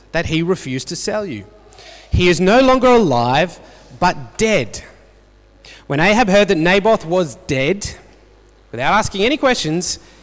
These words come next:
he gets up, goes and takes possession of Naboth's vineyard. Five times. Did you see it? Five times the author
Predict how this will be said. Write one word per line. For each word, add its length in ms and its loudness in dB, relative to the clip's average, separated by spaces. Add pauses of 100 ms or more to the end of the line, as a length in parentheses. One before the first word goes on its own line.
he 100 -8
gets 380 -2
up, 300 -2 (480)
goes 420 2
and 180 -6
takes 320 -2
possession 680 -4 (440)
of 140 -6
Naboth's 460 -4
vineyard. 640 -8 (1080)
Five 280 2
times. 560 0 (160)
Did 160 -4
you 40 2
see 280 2
it? 100 0 (720)
Five 420 2
times 280 0
the 180 -4
author 300 2